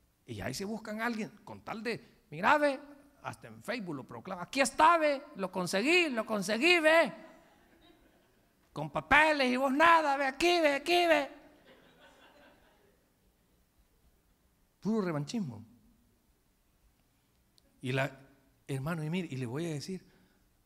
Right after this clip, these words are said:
hay parejitas que solo son apariencias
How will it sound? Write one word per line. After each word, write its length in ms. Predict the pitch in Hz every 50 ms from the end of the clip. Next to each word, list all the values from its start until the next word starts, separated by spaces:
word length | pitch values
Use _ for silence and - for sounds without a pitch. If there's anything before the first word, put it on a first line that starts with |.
| _ _ _ -
hay 420 | - 143 160 180 196 202 208 208
parejitas 840 | 202 - - - 160 156 156 151 147 196 214 208 - - 135 117 - - _ _ _
que 160 | - 113 101
solo 260 | - 156 156 165 165
son 240 | 127 160 170 170 165
apariencias 800 | 156 - - 139 131 151 185 214 214 196 175 - - 110 98